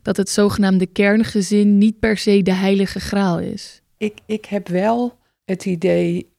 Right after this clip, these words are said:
Speaker 2: eh, dat, dat het kerngezin niet altijd goed uitpakt voor mensen. Ik, ik geloof wel dat ik, dat ik dat inmiddels, eh, denk. Ik vind het zelf, ehm,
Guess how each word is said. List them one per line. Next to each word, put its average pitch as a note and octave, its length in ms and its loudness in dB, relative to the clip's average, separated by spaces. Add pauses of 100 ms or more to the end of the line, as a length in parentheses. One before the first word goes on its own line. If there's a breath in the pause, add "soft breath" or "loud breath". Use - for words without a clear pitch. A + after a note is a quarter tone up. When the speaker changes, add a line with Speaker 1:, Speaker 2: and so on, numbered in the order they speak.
(140)
Speaker 2:
eh, E3 380 -4 (200)
dat, - 580 -4 (160)
dat F#3 260 -6
het - 160 -12
kerngezin A#3 680 0
niet A#3 300 -2
altijd D#3+ 760 -6 (220)
goed - 460 -10
uitpakt - 880 -10 (120)
voor - 220 -12
mensen. - 580 -10
Ik, - 280 -20
ik - 140 -20
geloof F3+ 320 -6
wel F#3 220 -4
dat E3+ 200 -6
ik, - 240 -14
dat E3+ 220 -10
ik F3 120 -16
dat - 260 -12
inmiddels, D#3 640 -8 (680)
eh, D#3 1080 -8 (120)
denk. D3 340 -6 (280)
Ik G#3+ 200 -8
vind G3 240 -6
het F#3 140 -8
zelf, F#3 460 -6
ehm, D#3+ 580 -6